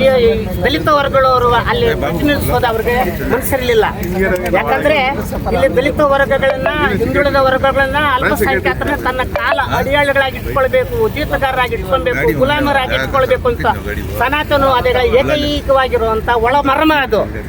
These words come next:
ಆದ್ರೆ ಸ್ನೇಹಿತರೆ, ಸಾವಿರದ ಒಂಬೈನೂರ ಐವತ್ತು ಜನವರಿ ಇಪ್ಪತ್ತಾರನೇ ತಾರೀಕು ಬಂದಂತ ಸಂವಿಧಾನದ ನಮ್ಮ ಗಣರಾಜ್ಯ ವ್ಯವಸ್ಥೆ ಇದೆಯಲ್ಲ, ಆ ವ್ಯವಸ್ಥೆಯೆಲ್ಲ ಒಂದೊಂದೇ ಮೆಟ್ಲಾಗಿ, ಮೆಟ್ಲಾಗಿ ಇವತ್ತು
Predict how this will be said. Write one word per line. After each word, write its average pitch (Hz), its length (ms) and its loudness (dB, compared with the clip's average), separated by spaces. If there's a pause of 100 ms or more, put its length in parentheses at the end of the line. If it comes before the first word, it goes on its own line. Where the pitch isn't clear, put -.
(440)
ಆದ್ರೆ 202 320 0
ಸ್ನೇಹಿತರೆ, 214 600 -2 (380)
ಸಾವಿರದ 196 240 2
ಒಂಬೈನೂರ 240 560 2 (680)
ಐವತ್ತು 277 500 2
ಜನವರಿ 254 420 0
ಇಪ್ಪತ್ತಾರನೇ 262 680 0
ತಾರೀಕು 240 280 -4
ಬಂದಂತ 220 460 -2 (240)
ಸಂವಿಧಾನದ 240 580 0 (440)
ನಮ್ಮ 214 180 0
ಗಣರಾಜ್ಯ 233 560 -2
ವ್ಯವಸ್ಥೆ 262 420 0
ಇದೆಯಲ್ಲ, 226 320 0
ಆ 214 280 0
ವ್ಯವಸ್ಥೆಯೆಲ್ಲ 233 540 -2
ಒಂದೊಂದೇ 233 500 0
ಮೆಟ್ಲಾಗಿ, 240 580 -2
ಮೆಟ್ಲಾಗಿ 220 480 0
ಇವತ್ತು 214 400 -2